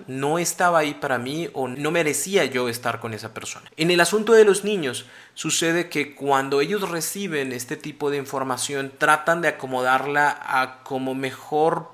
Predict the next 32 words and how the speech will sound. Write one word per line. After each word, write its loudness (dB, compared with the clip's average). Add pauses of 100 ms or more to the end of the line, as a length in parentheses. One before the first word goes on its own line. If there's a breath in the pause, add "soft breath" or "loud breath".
puedan, 0 (200)
¿sí? -8 (400 loud breath)
Y 2
eso 4
supone, 0 (140)
eh, -4
que -2
el -6
niño -2 (360 loud breath)
al 2
momento -2
de 4
recibir -4
estas -2
evasivas, 0
al -6
momento -4
de 0
sentir -8
que -6
papá, 2
mamá -2
no -4
está -2
conmigo, -2 (260 loud breath)
al 2
momento -4
de 2
sentir, -4 (180)
eh, -6
posiblemente -2
que -2